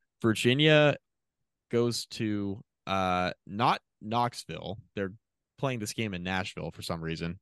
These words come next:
um, against number twelve Tennessee. Tennessee is a twenty-eight point favorite. This is a horrible, horrible,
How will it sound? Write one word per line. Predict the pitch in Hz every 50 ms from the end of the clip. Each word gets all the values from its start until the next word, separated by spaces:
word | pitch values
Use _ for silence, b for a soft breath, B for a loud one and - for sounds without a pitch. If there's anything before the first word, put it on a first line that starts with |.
| _ _
um, | - - 90 92 90 90 90
against | 80 104 113 110 -
number | - 131 120 113
twelve | - - 123 113 107 -
Tennessee. | - 113 101 98 92 - - 101 92 92 90
Tennessee | - 139 123 120 113 - - 117 113 107 98
is | 101 101 110
a | 101 98 92
twenty-eight | - - - - 120 117 110 104 65 85 107 98 -
point | - 110 101 92 90
favorite. | - - 98 92 92 85 92 90 90 - b b b b b b b _ -
This | 123 135 -
is | - 147 139 -
a | - 110 107 92
horrible, | - - - - 131 139 139 131 117 101 90 82 82 82 82 - _ _ _ _ _ _ _
horrible, | _ - 139 131 123 117 107 101 87 95 85 80 80